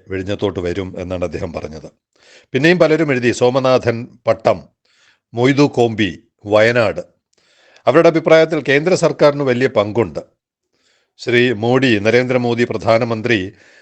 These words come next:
ആഗോള നേതാക്കന്മാരുമായിട്ട് ചർച്ച ചെയ്ത് പ്രശ്നത്തിന് പരിഹാരമുണ്ടാക്കി നമ്മുടെ പാതയുടെ അടുത്തുകൂടി കപ്പലുകൾ പോകേണ്ട സംവിധാനം ഉണ്ടാക്കണം എന്നാണ് അവർ പറഞ്ഞു വെച്ചത്. പിന്നെ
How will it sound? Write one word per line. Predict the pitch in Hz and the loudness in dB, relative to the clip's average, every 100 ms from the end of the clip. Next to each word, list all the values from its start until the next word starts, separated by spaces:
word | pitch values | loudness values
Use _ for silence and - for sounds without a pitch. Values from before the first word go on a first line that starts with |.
| _ | _
ആഗോള | 104 123 127 135 131 107 | 0 2 2 4 2 0
നേതാക്കന്മാരുമായിട്ട് | 117 117 120 123 110 113 110 107 107 107 | -2 2 2 0 0 0 0 0 0 0
ചർച്ച | 98 95 123 | -4 -4 -4
ചെയ്ത് | 104 107 104 | -2 0 0
പ്രശ്നത്തിന് | 101 95 110 101 101 98 - | -2 -6 -8 -6 -4 -4 -4
പരിഹാരമുണ്ടാക്കി | 104 107 113 120 117 104 104 101 - 160 - _ _ _ _ _ _ 101 | -2 2 4 4 2 -2 -2 -2 0 -2 -2 _ _ _ _ _ _ -6
നമ്മുടെ | 107 104 | 0 2
പാതയുടെ | 104 104 107 110 107 | 4 2 4 2 2
അടുത്തുകൂടി | 101 98 131 101 104 104 | 0 0 -4 -4 -4 -2
കപ്പലുകൾ | 101 101 98 101 | -4 -2 -4 -4
പോകേണ്ട | 98 92 98 92 95 87 - _ _ | -4 -4 -4 -2 -2 -2 -8 _ _
സംവിധാനം | - 123 123 123 120 113 | -4 -2 0 0 0 -2
ഉണ്ടാക്കണം | 107 117 113 113 85 - _ 98 | 2 2 2 -4 -6 -12 _ -16
എന്നാണ് | 101 104 92 117 196 _ _ _ - | -6 -6 -4 -4 -6 _ _ _ -4
അവർ | 104 117 | 0 2
പറഞ്ഞു | 107 98 92 | 2 -2 -4
വെച്ചത്. | 87 90 80 - _ _ _ _ _ _ _ - | -8 -10 -12 -16 _ _ _ _ _ _ _ -6
പിന്നെ | 139 170 170 123 170 | 0 2 2 0 -6